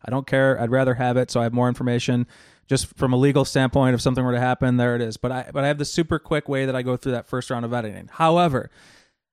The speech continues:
I have gotten to the point where before I would deliver, like, of the speeches, right?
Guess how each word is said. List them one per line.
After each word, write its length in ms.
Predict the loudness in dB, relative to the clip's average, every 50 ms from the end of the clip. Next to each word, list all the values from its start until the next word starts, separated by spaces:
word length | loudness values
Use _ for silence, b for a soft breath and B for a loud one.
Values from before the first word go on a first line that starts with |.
| _ _ 0
I 120 | 2 4
have 200 | 4 4 4 4
gotten 200 | 4 2 2 0
to 60 | -2
the 80 | -4 -4
point 360 | -2 0 2 2 2 0 0
where 460 | 0 2 2 4 2 2 0 0 -4 _ _ _ _ _ _ _ _ _ _ _ _ -4
before 460 | -4 -2 0 2 4 4 6 4 4
I 140 | 4 4 4
would 140 | 4 2
deliver, 540 | 2 0 2 2 0 2 2 0 0 0 -2 -4
like, 480 | -4 -2 0 0 0 -2 -6 -10 -20 _ _ _ _ 0
of 380 | 2 2 2 2 0 -4 -8 -10
the 180 | -8 -4 -2 -2
speeches, 640 | -2 0 0 0 0 0 -2 -4 -6 -6 -6 -2 2
right? 280 | 4 4 4 4 2